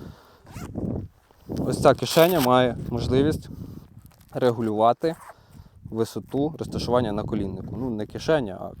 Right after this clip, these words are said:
ця система. І, звісно, саму кишеню можна використовувати за призначенням.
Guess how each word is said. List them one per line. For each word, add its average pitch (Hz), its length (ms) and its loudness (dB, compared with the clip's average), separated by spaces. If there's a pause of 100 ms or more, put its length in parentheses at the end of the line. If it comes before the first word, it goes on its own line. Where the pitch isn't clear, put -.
(600)
ця 101 140 -2
система. - 460 -4 (800)
І, 131 80 -2
звісно, 117 320 -4
саму 110 220 -6
кишеню 113 400 -2
можна 110 240 -4
використовувати 107 600 0
за 113 120 2
призначенням. 110 680 -4